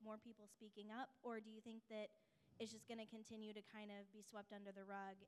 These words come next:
and not talked about and continue to be a problem?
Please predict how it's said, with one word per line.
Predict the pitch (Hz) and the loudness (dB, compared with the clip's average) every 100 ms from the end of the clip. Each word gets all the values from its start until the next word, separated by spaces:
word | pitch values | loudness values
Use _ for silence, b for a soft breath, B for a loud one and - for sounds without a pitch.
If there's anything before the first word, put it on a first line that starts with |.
| - | -8
and | 202 202 | -6 -4
not | 202 196 | -4 -2
talked | 214 190 | 0 -2
about | 202 196 185 190 | 0 0 0 -2
and | 196 196 | -4 -6
continue | 196 226 202 | -6 -4 -4
to | 196 | -2
be | 196 | -4
a | 202 | -4
problem? | 180 180 - | -6 -8 -8